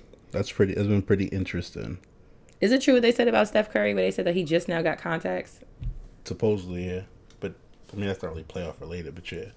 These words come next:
Speaker 2: I know. But I'm just saying, though, like, they, like, all the time he's been shooting and he couldn't even see clearly.
Speaker 1: That's how you know he, you know what I mean?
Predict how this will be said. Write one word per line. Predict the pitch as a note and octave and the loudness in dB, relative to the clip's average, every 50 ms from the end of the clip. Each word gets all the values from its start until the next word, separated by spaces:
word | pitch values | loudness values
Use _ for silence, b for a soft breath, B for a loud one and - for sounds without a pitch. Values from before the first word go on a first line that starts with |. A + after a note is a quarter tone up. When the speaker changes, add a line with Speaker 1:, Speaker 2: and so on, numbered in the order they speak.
| - - | -12 -8
Speaker 2:
I | D#3+ | -6
know. | D#3+ E3 D#3 - | -4 -4 -4 -4
But | E3 - G#3+ G#3+ | 0 4 6 6
I'm | G#3 G3+ | 6 4
just | - A3+ G#3 - | 2 -2 -2 2
saying, | - G#3 G3 F3 | 2 4 4 4
though, | D#3 D3+ | 4 4
like, | D#3 D3 D3 | 4 4 4
they, | D#3+ D#3+ D3+ | 4 2 2
like, | A2 D#3+ D#3 - | 2 0 0 2
all | - D3+ | 2 2
the | E3 E3 | 2 2
time | D#3 - E3 D#3+ | 2 2 0 2
he's | D#3+ E3 D3+ D3+ | 2 0 0 0
been | D3 D3 | 0 -2
shooting | D3 - F#3+ D#3+ D3+ C#3 D3+ | 0 0 0 0 0 0 0
and | D3 | 0
he | D#3 D3 | 0 2
couldn't | - D3 D3 | 2 2 2
even | D3 D3 D3 | 2 0 0
see | - D#3 D3 | -2 -2 -4
clearly. | - - D3+ C#3 C#3 C3 C3+ C#3 C#3+ - - | -2 -2 -2 0 0 0 -2 -2 -4 -4 -6
Speaker 1:
That's | G#2 G2 - | -6 -2 0
how | A2 | 0
you | G#2 G#2 A2 A2 | 2 2 2 2
know | A2 A2 A2 | 2 2 2
he, | G#2 G#2 G#2 | 2 0 -2
you | A2 G2+ G#2 | -4 -2 0
know | A2 | 4
what | A2+ A#2 | 4 4
I | |
mean? | A#2 A#2 A#2 A#2+ A#2+ | 6 4 4 2 0